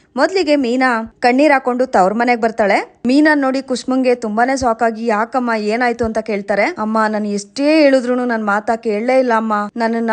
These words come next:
ಮನೆಯಿಂದ ಈಚೆ ಹಾಕ್ಬಿಟ್ರು, ತುಂಬಾನೇ ಅವಮಾನ ಮಾಡಿ ಕಳಿಸ್ಬಿಟ್ರಮ್ಮ" ಅಂತ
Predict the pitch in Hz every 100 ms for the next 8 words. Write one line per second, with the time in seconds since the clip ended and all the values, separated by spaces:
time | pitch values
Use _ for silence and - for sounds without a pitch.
0 | 220 214 202 220 247 226 208 214 277 240
1 | - 240 240 214 208 - _ 262 240 262
2 | 285 269 240 247 247 247 233 240 220 214
3 | - 240 226 214 202 202 - 196 196